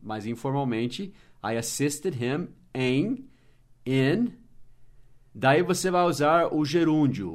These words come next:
o verbo com I N G. O verbo preparar,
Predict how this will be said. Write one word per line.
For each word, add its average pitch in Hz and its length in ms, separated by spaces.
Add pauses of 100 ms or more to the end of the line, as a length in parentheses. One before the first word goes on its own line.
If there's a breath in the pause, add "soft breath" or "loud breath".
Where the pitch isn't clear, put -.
o 104 120
verbo 123 340
com 147 240
I 135 220
N 135 240
G. 101 340 (760)
O 110 80
verbo 113 300
preparar, 131 800